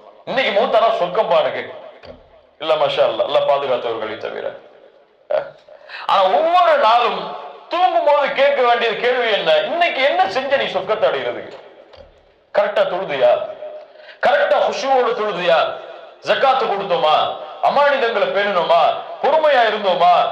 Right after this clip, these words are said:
வாக்குறுதிகளை பேணணுமா? இப்படி அல்லாஹ் கூறிய சொர்க்கவாதிகளுடைய தன்மையை செயல்பட்டுட்டு மூத்தாகும் போது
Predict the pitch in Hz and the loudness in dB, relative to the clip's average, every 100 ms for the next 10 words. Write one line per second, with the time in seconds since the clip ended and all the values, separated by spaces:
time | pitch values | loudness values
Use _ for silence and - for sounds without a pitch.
0 | 156 160 247 302 - 247 226 208 160 220 | 2 2 4 2 2 0 0 0 0 -2
1 | 208 185 165 160 104 - - - - 214 | 0 0 2 2 0 -4 -12 -18 -6 0
2 | 220 262 330 339 294 - 277 247 214 240 | 2 2 2 2 2 2 0 0 -2 -2
3 | - 311 277 269 240 233 214 196 208 285 | 2 4 4 2 0 -2 -2 0 2 2
4 | 262 202 202 240 285 233 220 214 - 254 | 0 0 -2 0 2 0 -2 -2 0 0
5 | 220 262 247 196 196 202 196 247 - | 0 2 2 2 0 -2 -2 -4 -6